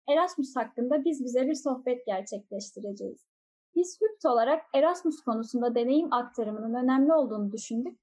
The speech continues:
ve bu podcast fikri ortaya çıktı. Öğrenci arkadaşlarımızdan konuyla ilgili merak edilen soruları aldık ve onlar üzerinden sohbet edeceğiz. Öncelikle sizleri kısaca bir tanımak istiyorum. Hangi sınıftasınız?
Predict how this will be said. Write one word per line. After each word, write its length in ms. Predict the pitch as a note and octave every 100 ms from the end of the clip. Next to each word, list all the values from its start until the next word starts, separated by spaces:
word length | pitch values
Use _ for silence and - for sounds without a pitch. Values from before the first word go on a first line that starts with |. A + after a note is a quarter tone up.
| _ -
ve 100 | D4
bu 120 | D#4
podcast 500 | F4+ F#4 E4+ D#4+ -
fikri 240 | C#4 - C4
ortaya 380 | G#3+ G#3 G3+ G3+
çıktı. 400 | - _ F#3+ - _ _ _ _ C4
Öğrenci 380 | C4+ D#4+ F4+ G#4
arkadaşlarımızdan 800 | G4+ B3+ A#3 - A3 A3 A3 A3
konuyla 360 | A3+ D4 F4 D#4+
ilgili 260 | A#3+ A3+ A#3
merak 380 | B3 D4+ D#4+
edilen 280 | D4 A3+ G#3+
soruları 540 | A3 B3+ B3 A3 - C4
aldık 380 | C#4 C#4+ F#4+ _ -
ve 80 | D4
onlar 320 | D4+ D#4 E4+
üzerinden 520 | C#4+ A#3 A3 A#3+ E4
sohbet 500 | F#4+ - C#4 C4+ B3
edeceğiz. 600 | G#3 G3 G3 - - _ _ _ _ _ _ _ _ _ _ D4
Öncelikle 400 | E4+ G4 G4+ E4+
sizleri 380 | C#4+ C4+ C4+ D4+
kısaca 340 | - D#4 C4+ C#4+
bir 100 | C#4
tanımak 400 | B3 A#3 A3 -
istiyorum. 480 | - G#3+ G3+ A3+ - _
Hangi 300 | D#4+ F4+ E4+
sınıftasınız? 840 | C4 G#3+ - G3+ G3+ G#3+ D4+ -